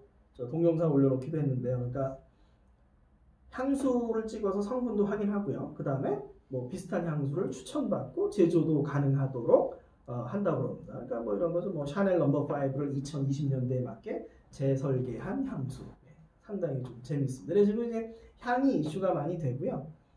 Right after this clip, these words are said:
어, 또 이제 그 우리나라의 벤텍스 같은 경우에 이제 항균 탈취 이런 부분들 또 전시를 하거든요. 그래서 어떤 향에 대한 것도 하나의 좀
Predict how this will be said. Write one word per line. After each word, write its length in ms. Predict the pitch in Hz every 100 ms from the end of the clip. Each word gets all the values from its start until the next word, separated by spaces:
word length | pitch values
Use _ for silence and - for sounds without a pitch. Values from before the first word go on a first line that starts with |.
| _ _ 175
어, 680 | 165 160 156 156 156 156 -
또 140 | 262
이제 400 | 226 214 208 - - - _ _ -
그 80 |
우리나라의 600 | 170 165 196 220 208 208
벤텍스 560 | 151 175 202 208 - 175
같은 340 | 165 156 165
경우에 320 | 143 135 160 226
이제 340 | 165 135 135 -
항균 540 | - 240 233 220 190
탈취 680 | - 302 285 - - 139 160 - _ -
이런 300 | 156 160 156
부분들 520 | 139 139 127 127 123
또 120 | 139
전시를 420 | 131 135 139 139
하거든요. 280 | 131 123 180
그래서 340 | 139 139 147 - - - _
어떤 240 | - 127
향에 420 | 127 - 226 220 196
대한 340 | 175 156 139
것도 420 | 135 127 123 - 240
하나의 320 | 226 175 151
좀 320 | 151 139 -